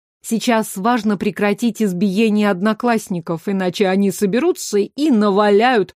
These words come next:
двойняшкам сообща». Или не наваляют, а все превратится в массовое побоище,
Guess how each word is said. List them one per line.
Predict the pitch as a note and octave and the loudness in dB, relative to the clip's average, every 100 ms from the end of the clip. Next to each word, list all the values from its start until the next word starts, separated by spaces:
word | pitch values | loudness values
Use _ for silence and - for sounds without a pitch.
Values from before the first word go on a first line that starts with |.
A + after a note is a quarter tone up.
| _ | _
двойняшкам | F#3 G#3 G3+ G3+ G#3+ G3+ - G3 | -2 2 2 2 0 -2 -4 -4
сообща». | - G#3 G3+ - - E3 - _ _ _ _ _ - | -2 -2 -4 -8 -10 -10 -12 _ _ _ _ _ -4
Или | C#4+ F4 E4+ E4 | 0 0 0 0
не | G#3+ A#3+ | 0 0
наваляют, | C#4+ C4+ B3+ C4 F#3+ G3 G#3 G3+ G3 - _ - | 0 0 0 0 2 2 0 0 -2 -6 _ -2
а | G#3 G3+ G3 | 0 0 -2
все | - C#4 | -4 -2
превратится | A#3 G#3 G#3 G#3 A#3+ G#3 - A#3 | 0 0 0 0 -2 -4 -2 0
в | G3 | 2
массовое | G#3+ A3 - - A3 G#3 G#3+ | 2 2 -2 -2 0 2 0
побоище, | A3 G#3+ A#3 A#3+ G#3+ - G3+ | 0 0 0 -2 -2 -6 -8